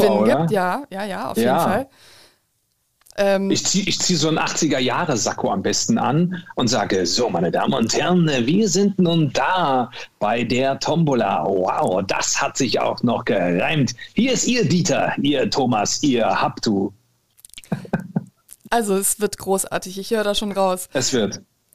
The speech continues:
Speaker 1: Letzte Frage an dich. Was steht für dich noch an in diesem Jahr beruflich? Klar, Höhle der Löwen, ähm, gibt's neue Musik? Wann wird das erste Album kommen? Fragen über Fragen.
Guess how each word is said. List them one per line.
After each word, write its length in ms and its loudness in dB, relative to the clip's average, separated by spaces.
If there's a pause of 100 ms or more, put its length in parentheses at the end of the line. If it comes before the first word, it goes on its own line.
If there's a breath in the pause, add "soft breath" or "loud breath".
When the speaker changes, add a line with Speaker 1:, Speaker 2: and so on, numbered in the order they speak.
Speaker 1:
Letzte 320 2
Frage 320 2
an 120 2
dich. 320 -2
Was 200 2
steht 160 0
für 120 -2
dich 180 -4
noch 140 0
an 180 0
in 80 2
diesem 240 0
Jahr 220 4
beruflich? 580 -6
Klar, 260 2
Höhle 200 -2
der 160 0
Löwen, 600 0
ähm, 640 0 (460)
gibt's 260 -8
neue 280 0
Musik? 640 -4
Wann 320 2
wird 120 -2
das 140 0
erste 260 -2
Album 360 0
kommen? 360 -4
Fragen 320 -6
über 160 -6
Fragen. 300 -16